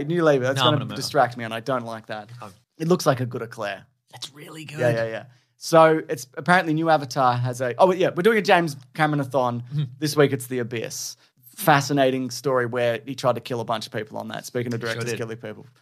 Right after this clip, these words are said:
Speaker 1: So it's Thursday.
Speaker 2: Allegedly accidentally.
Speaker 1: Yeah, le-, yeah, yeah. That, that'll be Thursday. I know people know that, but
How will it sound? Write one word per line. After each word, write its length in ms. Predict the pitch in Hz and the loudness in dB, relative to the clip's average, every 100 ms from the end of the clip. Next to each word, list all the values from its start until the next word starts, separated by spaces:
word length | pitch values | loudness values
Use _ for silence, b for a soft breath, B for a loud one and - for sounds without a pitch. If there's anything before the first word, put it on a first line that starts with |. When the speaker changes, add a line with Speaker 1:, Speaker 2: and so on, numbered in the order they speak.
| _ _ | _ _
Speaker 1:
So 100 | 117 | -14
it's 140 | 117 - | -14 -4
Thursday. 100 | - | 6
Speaker 2:
Allegedly 460 | 151 165 135 143 127 | 8 6 4 0 0
accidentally. 560 | 117 123 107 92 92 92 | 0 -2 -8 -10 -16 -6
Speaker 1:
Yeah, 200 | 165 143 | 2 2
le-, 180 | 139 135 | 2 -2
yeah, 260 | 117 110 - - | -4 -8 -8 -12
yeah. 260 | 123 104 107 | -8 -6 -2
That, 160 | 170 160 | 0 6
that'll 200 | 180 180 | 6 4
be 60 | 160 | 0
Thursday. 360 | 151 135 123 | 0 -2 0
I 120 | 113 | -2
know 120 | 120 117 | -2 -6
people 240 | 139 117 | -8 -4
know 140 | 107 | -2
that, 160 | 104 101 | -2 -4
but 180 | 107 | -8